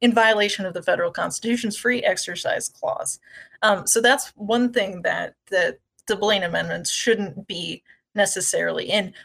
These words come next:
But Alaska says no money shall be paid from public funds for the direct benefit of any religious or other private educational institution. So Alaska's is a little stricter.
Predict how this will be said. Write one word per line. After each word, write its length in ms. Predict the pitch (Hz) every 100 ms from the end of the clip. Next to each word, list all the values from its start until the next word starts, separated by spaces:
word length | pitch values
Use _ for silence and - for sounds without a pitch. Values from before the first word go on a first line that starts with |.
| _
But 140 | 269 262
Alaska 560 | 262 285 302 - 262
says 520 | 233 - 226 214 208 - _ _
no 200 | 208 214
money 340 | 240 214 202 220
shall 220 | - 180
be 120 | 185
paid 320 | 170 - 175 -
from 180 | 196
public 360 | - - 180 180
funds 520 | - - 196 180 180
for 200 | - 185
the 100 | 170
direct 500 | 160 170 196 302 -
benefit 380 | 208 196 196 202
of 140 | 196 190
any 260 | 208 240
religious 600 | 254 226 196 180 180 - - _
or 360 | 220 226 220 -
other 300 | 233 220 214
private 500 | - 214 208 196 -
educational 640 | 185 190 190 180 - 175
institution. 640 | 175 - 170 - 180 - -
So 200 | 175 196
Alaska's 460 | 220 254 - 247
is 160 | 196 180
a 60 |
little 260 | 170 170 165
stricter. 540 | - - - - -